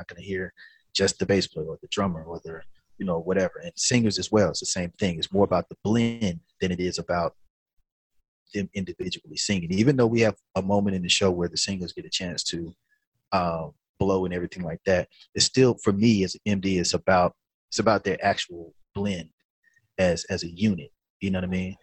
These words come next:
So I think as an M D, I think it's a lot of those things that come into play that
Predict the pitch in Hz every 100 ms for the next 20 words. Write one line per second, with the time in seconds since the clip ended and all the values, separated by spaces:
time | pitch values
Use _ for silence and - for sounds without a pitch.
0 | _ _ _ - 101 - 104 131 120 107
1 | 104 95 107 95 - 113 98 90 117 107
2 | - 85 92 107 98 - 104 110 107 -
3 | 92 87 90 - _ _ _ _ _ _
4 | _ _ _ - 104 101 - 110 98 87
5 | - 117 113 92 87 - _ _ - 98
6 | 98 90 85